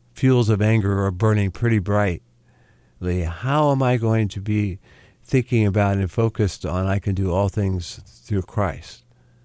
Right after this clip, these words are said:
If we're going on our own strength and we're leaving him out, well,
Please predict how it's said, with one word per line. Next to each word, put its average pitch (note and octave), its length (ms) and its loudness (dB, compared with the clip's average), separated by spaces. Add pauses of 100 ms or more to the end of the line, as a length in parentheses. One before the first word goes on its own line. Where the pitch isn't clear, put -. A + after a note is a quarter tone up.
If A2+ 200 0
we're G#2+ 120 0
going D#3 360 2
on C#3+ 140 2
our A#2+ 200 2
own C3+ 180 2
strength B2 600 -2 (840)
and A2+ 160 2
we're A#2 180 6
leaving B2+ 360 2
him G#2+ 220 2
out, A2 360 -2 (1160)
well, A2+ 400 2